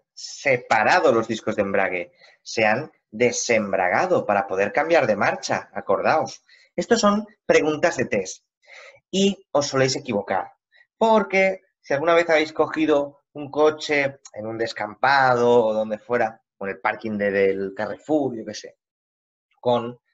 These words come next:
un familiar o con un amigo, te dicen para cambiar de marcha? "Embraga,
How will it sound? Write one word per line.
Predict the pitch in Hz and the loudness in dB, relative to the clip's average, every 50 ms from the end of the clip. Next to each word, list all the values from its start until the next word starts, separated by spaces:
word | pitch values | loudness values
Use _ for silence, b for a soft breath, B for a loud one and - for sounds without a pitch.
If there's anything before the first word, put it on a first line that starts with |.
| _ _ _ | _ _ _
un | 107 113 110 | -14 -14 -6
familiar | - 120 117 113 110 113 123 131 135 127 | -6 -6 -6 -4 -6 -2 0 2 2 2
o | 123 120 | 2 0
con | 113 110 110 | -2 -6 -6
un | 113 | -6
amigo, | 113 113 123 131 120 107 101 110 - - _ _ _ _ _ _ _ _ _ _ | -6 -6 -6 -6 -4 -4 -6 -6 -6 -12 _ _ _ _ _ _ _ _ _ _
te | - 131 | -8 -6
dicen | 123 135 131 131 - - 117 107 104 - | -6 -6 -10 -10 -6 -6 -6 -6 -4 -4
para | - 107 110 107 | -2 -2 -2 -2
cambiar | 104 104 110 107 101 | -4 -6 -6 -6 -6
de | 104 | -6
marcha? | 95 98 98 98 - - - 95 90 85 _ _ _ _ _ _ _ _ _ _ _ _ _ | -6 -6 -8 -8 -10 -12 -12 -12 -12 -12 _ _ _ _ _ _ _ _ _ _ _ _ _
"Embraga, | 165 180 185 196 247 294 302 311 277 269 262 226 190 - - | -14 -12 -4 -2 -2 -2 -2 -4 -6 -8 -8 -8 -10 -12 -16